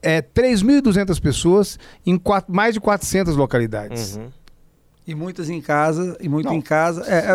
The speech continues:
Speaker 3: é, é,
Speaker 1: Noventa e, mais de noventa por cento.
Speaker 3: Perfeito, é
Speaker 2: É,
Speaker 3: isso aí.
Speaker 2: mais que noventa por cento. É, a gente trabalha hoje no modelo liberdade, que durante a pandemia volta naquele tema, né? Que a gente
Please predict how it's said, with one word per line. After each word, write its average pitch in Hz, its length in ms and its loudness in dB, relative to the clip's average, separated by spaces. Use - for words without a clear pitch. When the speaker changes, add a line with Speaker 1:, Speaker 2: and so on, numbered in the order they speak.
Speaker 3:
é, - 40 4
é, - 20 0
Speaker 1:
Noventa 226 460 2
e, 370 80 4
mais 208 280 0
de 359 60 0
noventa 359 240 0
por - 60 -14
cento. 185 280 0
Speaker 3:
Perfeito, 123 460 -6
é 160 60 0
Speaker 2:
É, - 20 2
Speaker 3:
isso 123 160 -6
aí. 117 80 -6
Speaker 2:
mais 110 240 -14
que - 60 -20
noventa 117 260 -16
por 117 80 -20
cento. 110 460 -18
É, 120 180 -4
a 120 80 -12
gente 117 240 -10
trabalha 120 400 -2
hoje 113 100 -6
no 117 60 -6
modelo 113 260 -6
liberdade, 123 680 -8
que 113 100 -18
durante 113 380 -4
a - 20 -14
pandemia 117 680 -6
volta 120 260 -10
naquele 131 380 -10
tema, 110 380 -12
né? 104 100 -16
Que 107 140 -18
a - 20 -12
gente 104 300 -16